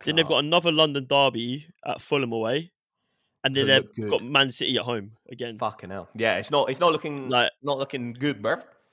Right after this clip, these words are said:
Speaker 1: And then even after that, you've got Leicester, who are a bit of an unknown entity at the minute, because some games they look electric and some games they look shit.
Speaker 2: Mm.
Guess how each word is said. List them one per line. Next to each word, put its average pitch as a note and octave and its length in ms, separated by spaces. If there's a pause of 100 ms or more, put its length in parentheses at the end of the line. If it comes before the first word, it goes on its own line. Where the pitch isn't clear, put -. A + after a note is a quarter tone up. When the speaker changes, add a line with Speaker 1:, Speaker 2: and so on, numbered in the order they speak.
(180)
Speaker 1:
And C#3+ 100
then D#3+ 120
even E3 200
after E3 240
that, C#3 140
you've A#2 80
got F#2 120
Leicester, C3+ 560 (120)
who A#2+ 400 (100)
are C3+ 40
a - 20
bit B2 180
of B2 120
an C3 180
unknown B2 420
entity B2 300
at G2 60
the G2 60
minute, G#2 220
because A#2+ 160
some C3 220
games A2 220
they A#2 60
look A#2+ 220
electric B2 420
and G#2+ 100
some A#2 180
games A2 180
they A2 80
look A2 160
shit. A2 420 (360)
Speaker 2:
Mm. G2 260